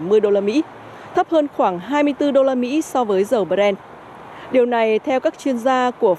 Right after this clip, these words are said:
Finance trên tờ Quan Điểm thì giá trần nếu áp đặt ở mức, à, sáu lăm, bảy mươi đô la Mỹ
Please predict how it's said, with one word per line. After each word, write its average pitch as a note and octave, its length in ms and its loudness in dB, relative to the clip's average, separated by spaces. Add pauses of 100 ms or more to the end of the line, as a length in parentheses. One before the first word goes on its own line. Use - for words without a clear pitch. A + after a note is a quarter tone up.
Finance A#3 500 0
trên A#3+ 160 0
tờ A3 140 0
Quan A3 220 -2
Điểm A3 220 2 (440)
thì A#3 180 4
giá G3+ 200 0
trần B3 320 0 (180)
nếu G3+ 140 -2
áp E4+ 260 -2
đặt G#3+ 160 0 (160)
ở G3+ 160 0
mức, A3+ 280 -2
à, A#3 140 2
sáu G3+ 360 -2
lăm, C4+ 280 0 (200)
bảy A#3 220 2
mươi A3 180 4
đô A3+ 100 4
la A3 100 0
Mỹ A3 200 -4